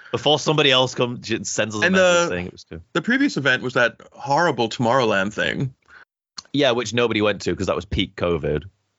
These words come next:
Speaker 1: And it was,
Speaker 2: Yeah.
Speaker 1: like, a month long.
Speaker 2: A month long, and it was a greeting with Baymax, but it was a robot and not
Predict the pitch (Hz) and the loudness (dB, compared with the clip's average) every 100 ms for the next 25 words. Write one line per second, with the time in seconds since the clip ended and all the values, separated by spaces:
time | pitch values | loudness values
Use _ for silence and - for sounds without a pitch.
0 | - 120 113 90 87 82 80 69 85 73 | -2 2 2 0 -2 -2 -2 -2 -2 0
1 | 80 82 - _ - 135 127 123 120 117 | -2 -6 -16 _ -2 2 2 0 2 4
2 | 120 120 135 135 113 120 135 175 175 165 | 4 2 0 0 -2 0 2 2 0 0
3 | 139 143 143 117 123 139 147 - 135 123 | 0 0 0 0 4 2 2 0 0 0
4 | 123 107 104 110 131 131 104 104 104 | 0 2 2 4 2 2 2 2 0